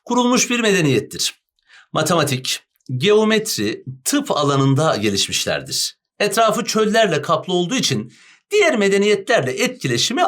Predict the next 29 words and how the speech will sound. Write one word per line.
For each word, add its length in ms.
azdır. 760
Şimdi 440
Nil 180
Nehri 300
var. 300
Nil 240
Nehri'nin 480
taşkınları 680
var. 260
Nil 220
Nehri 280
taşınca 480
arazi 500
bozulur, 400
tarım 280
alanları 400
yok 240
olur. 300
Sınırlar 680
yeniden 600
çizilmeye 720
başlar. 680
Geometri. 840
Acaba 300
Nil 300
Nehri 640
ne 160
zaman 500
taşacak? 640